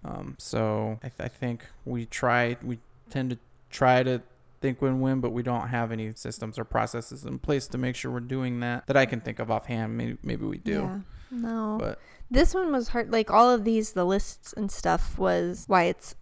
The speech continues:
Speaker 2: it's a lot of information overload, and I can't
Speaker 1: Yeah.
Speaker 2: even get into all of those. Like, and, and
Speaker 1: Yeah.
Speaker 2: our episode time will be almost over anyway, so.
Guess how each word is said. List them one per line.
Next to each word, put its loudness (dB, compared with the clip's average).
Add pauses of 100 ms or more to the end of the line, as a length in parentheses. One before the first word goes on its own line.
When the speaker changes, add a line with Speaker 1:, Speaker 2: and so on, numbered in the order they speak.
Speaker 2:
it's -4
a -2
lot 2
of 0
information -4
overload, -4
and -4
I 0
can't 2
Speaker 1:
Yeah. 6
Speaker 2:
even 4
get -2
into 2
all 0
of -4
those. -4
Like, -4
and, -4 (440)
and 0
Speaker 1:
Yeah. 2
Speaker 2:
our 6
episode 8
time 2
will 2
be 0
almost -2
over 0
anyway, 0
so. 2